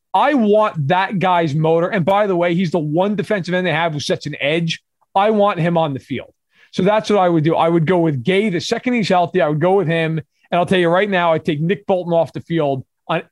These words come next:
any third down that matters. And I would take him off, and I would put Gay in there on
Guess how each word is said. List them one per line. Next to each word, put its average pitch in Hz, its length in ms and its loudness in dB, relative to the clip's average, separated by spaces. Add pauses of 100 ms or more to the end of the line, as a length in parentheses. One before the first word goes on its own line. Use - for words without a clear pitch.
any 269 240 2
third 214 320 0
down 180 280 0
that 165 100 -4
matters. 139 500 -2 (240)
And 185 140 2
I 185 60 2
would 180 100 0
take 208 200 0
him 202 120 0
off, 196 180 2
and 196 140 0
I 190 80 2
would 185 160 -2
put 160 180 -4
Gay 196 240 0
in 220 100 -2
there 196 220 0
on 170 240 -4